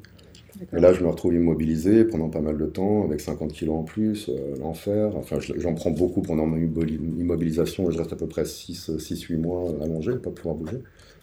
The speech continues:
Speaker 2: avec des vertèbres brisées. Et là, bah, à part, euh, écrire, euh, à part écrire et revenir à la poésie et tout ça, euh, euh, et à la musique, euh, c'est tout ce que je peux faire véritablement.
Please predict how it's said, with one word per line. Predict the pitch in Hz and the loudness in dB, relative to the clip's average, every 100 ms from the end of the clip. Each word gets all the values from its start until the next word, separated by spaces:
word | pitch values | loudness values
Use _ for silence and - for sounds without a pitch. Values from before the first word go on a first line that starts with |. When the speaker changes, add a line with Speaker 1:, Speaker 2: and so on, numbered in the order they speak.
| _ _ | _ _
Speaker 2:
avec | 85 | -6
des | 76 | -2
vertèbres | 80 80 82 78 | -2 -2 -4 -4
brisées. | 76 85 131 - - - - _ _ | -4 -4 -6 -12 -20 -20 -20 _ _
Et | 82 80 | 2 6
là, | 98 95 | 8 8
bah, | 76 71 73 73 71 | 4 2 0 0 2
à | 73 | 0
part, | - 80 | 0 0
euh, | 78 76 | 2 0
écrire, | 76 - 90 104 | 0 -2 -2 0
euh, | 76 65 67 64 64 69 73 _ _ _ _ _ _ _ _ - | 0 -2 -6 -10 -12 -16 -20 _ _ _ _ _ _ _ _ -10
à | |
part | 80 76 | -4 -2
écrire | 76 - 90 95 | -2 -2 0 2
et | |
revenir | 78 73 82 92 87 | 2 2 2 2 2
à | 78 | 0
la | |
poésie | 76 78 78 78 | 0 -2 -2 0
et | 85 | -2
tout | - | -4
ça, | - 101 | -6 -4
euh, | 110 82 69 73 73 _ _ _ _ _ _ _ _ _ - | -4 -4 -8 -10 -14 _ _ _ _ _ _ _ _ _ -10
euh, | 78 76 | -6 -2
et | 78 | 0
à | 78 | 0
la | 78 | 0
musique, | 76 76 104 113 85 | -2 -2 -2 -2 -2
euh, | |
c'est | 80 - | -4 -6
tout | - | -12
ce | 85 | -6
que | 87 | -6
je | 85 | -6
peux | 80 | -6
faire | - 87 | -2 0
véritablement. | 85 82 80 90 131 | 0 -2 -4 -2 -2